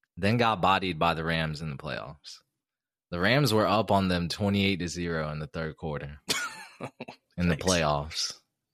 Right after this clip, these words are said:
Speaker 1: You know, they got all hype pregame, said, you know, "This our year." And they got waxed. They were
Speaker 2: Mm.
Speaker 1: just toying with them. Kyler Murray and that offense was shook.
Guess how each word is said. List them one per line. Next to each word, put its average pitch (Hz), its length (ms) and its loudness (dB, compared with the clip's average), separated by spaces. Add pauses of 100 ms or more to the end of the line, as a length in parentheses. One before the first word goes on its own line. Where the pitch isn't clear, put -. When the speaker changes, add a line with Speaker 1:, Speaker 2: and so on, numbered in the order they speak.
Speaker 1:
You 90 140 -6
know, 82 160 -2
they 95 180 2
got 85 200 2
all 98 300 4
hype 87 380 0
pregame, 82 560 -4
said, 76 320 -6
you 80 100 -8
know, 78 160 -6
"This 95 240 -2
our 85 160 2
year." 78 480 -6 (500)
And 80 180 -8
they 90 140 0
got 76 300 0
waxed. - 720 -6 (540)
They 104 200 0
were 104 60 6
Speaker 2:
Mm. 98 40 4
Speaker 1:
just 90 180 -2
toying 85 260 -4
with 76 140 -8
them. 71 320 -12 (280)
Kyler 104 360 0
Murray 92 360 0
and 85 120 -4
that 82 160 -2
offense 80 440 -6
was 67 140 -8
shook. - 460 -4